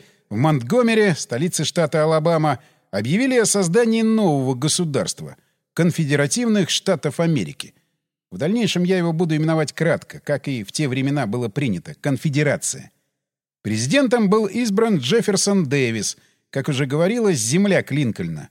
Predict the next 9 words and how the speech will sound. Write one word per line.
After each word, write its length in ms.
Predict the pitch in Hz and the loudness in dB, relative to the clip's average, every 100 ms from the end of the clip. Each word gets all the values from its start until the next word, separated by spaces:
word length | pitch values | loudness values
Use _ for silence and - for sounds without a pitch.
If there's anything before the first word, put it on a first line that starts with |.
| _ _ _ _ _ | _ _ _ _ _
Он 220 | - 247 208 | -2 0 2
тоже 260 | 247 190 | 2 4
родился 460 | 185 165 185 151 147 | 4 2 2 0 -2
в 60 | - | -4
Кентукки 680 | - 139 131 226 190 202 | -2 0 0 -2 -2 -2
в 80 | 156 | -2
семье 300 | - 160 226 | -2 -2 0
небогатого 580 | 175 147 147 156 139 127 | 0 0 0 -2 -2 -4
фермера, 600 | - 226 196 196 185 | -2 0 2 2 2